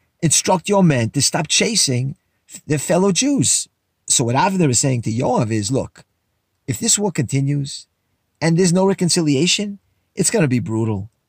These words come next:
And according to the Mitzvah Dat David, Avner is also saying that if this continues,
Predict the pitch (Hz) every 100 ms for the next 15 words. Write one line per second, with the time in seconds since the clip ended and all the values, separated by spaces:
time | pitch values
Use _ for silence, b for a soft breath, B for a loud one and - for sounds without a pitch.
0 | _ _ _ _ 127 120 - 185 220 151
1 | 127 135 - 120 98 110 101 120 208 147
2 | 120 - 131 170 165 127 110 143 - 247
3 | - 98 90 - - _ _ _ - 131
4 | - 214 - 151 202 226 123 92 - -